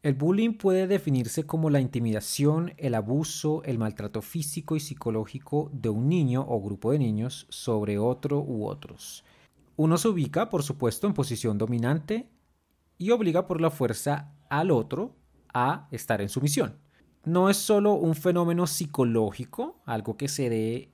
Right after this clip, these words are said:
entre víctima y victimario, sino socioeducativo.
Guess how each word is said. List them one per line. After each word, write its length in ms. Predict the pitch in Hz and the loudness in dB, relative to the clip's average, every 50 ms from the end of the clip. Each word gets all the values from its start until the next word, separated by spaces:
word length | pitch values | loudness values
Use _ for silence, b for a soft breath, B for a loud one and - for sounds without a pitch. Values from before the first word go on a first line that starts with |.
| _ _ | _ _
entre 800 | - 135 131 131 127 - - - 120 120 117 110 107 107 107 107 | 0 2 2 2 0 -2 -4 -4 -2 0 2 2 2 2 0 0
víctima 480 | 101 101 131 131 - - 160 160 160 | 0 0 -2 -2 0 0 2 2 2
y 40 | 170 | 2
victimario, 600 | 165 185 - - 196 185 156 143 147 196 262 - - | 0 -2 -2 -2 0 2 2 2 2 0 -2 -4 -10
sino 800 | - - - - - 156 147 135 123 123 120 120 117 113 110 b b b b _ | -14 -12 -8 -4 -2 0 2 2 2 2 2 2 2 0 -2 b b b b _
socioeducativo. 760 | - - 135 123 - 127 117 117 113 - 120 135 120 - - | -4 -2 -2 0 0 0 0 0 0 0 -2 0 -2 -4 -6